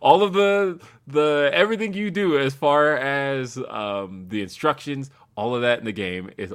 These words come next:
all narrated by William Regal. They were kind of in on the idea that, you know,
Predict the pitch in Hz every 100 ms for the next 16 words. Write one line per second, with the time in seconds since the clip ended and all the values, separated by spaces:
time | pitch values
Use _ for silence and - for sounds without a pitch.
0 | - 101 110 113 110 98 101 95 92 95
1 | 82 90 90 87 92 90 87 87 85 82
2 | 78 _ _ - 107 123 123 110 104 98
3 | 95 - _ _ 113 110 113 123 143 135
4 | 120 117 110 104 139 117 98 95 95 87
5 | 82 90